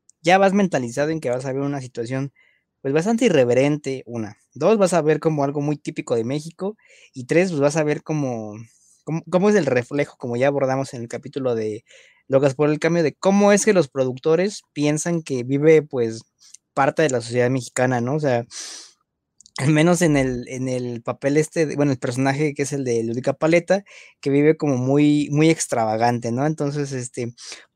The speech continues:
por ejemplo, yo quiero hacer esta pregunta. ¿Tú crees que lo que es el personaje de Ludwika Paleta es el reflejo de, pues, lo que es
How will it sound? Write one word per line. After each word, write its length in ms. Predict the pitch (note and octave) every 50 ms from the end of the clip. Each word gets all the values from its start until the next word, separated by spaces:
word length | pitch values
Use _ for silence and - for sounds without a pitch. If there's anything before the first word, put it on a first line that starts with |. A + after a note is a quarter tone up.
| _ _
por 180 | - F3+ E3+ E3+
ejemplo, 240 | E3 F#3+ E3+ E3+
yo 140 | E3+ F3 F3+
quiero 160 | F#3 G3+ F3+
hacer 100 | F#3+ F3+
esta 100 | F#3+ F#3+
pregunta. 400 | D#3+ D#3 C#3 C#3 D#3+ E3 E3+ E3+
¿Tú 120 | F3+ A#3+ A3+
crees 260 | - A#3 A#3+ A#3 A#3
que 240 | - B3+ B3+ A#3+ A#3 - _ _ _ _ _ _ _ _
lo 180 | _ E3+ F3 E3+
que 120 | - F3+
es 100 | F#3 F3
el 80 | G3 G3+
personaje 500 | - G3 E3+ D3 D3+ D#3 D#3+ D#3+ E3+ F#3+
de 100 | F3 D#3
Ludwika 300 | C#3 B2+ C#3 C3+ E3 E3
Paleta 600 | - C#3+ C3 C3 B2+ - - D#3 D3+ D3+ D3 - - -
es 180 | D3 D3 -
el 100 | F#3 F3 E3
reflejo 720 | D3 C3 B2+ A#2 - - C3+ C#3 C#3+ D#3 - - A3 G3+
de, 500 | D#3+ C#3+ C3+ B2+ B2 A#2+ A#2 A2+ A2 A2 A2+ _
pues, 140 | - B2 A#2+
lo 160 | A#2+ A#2 A#2
que 240 | - - B2 B2+ C#3+
es 640 | D3+ D3+ - - - - - - - - - _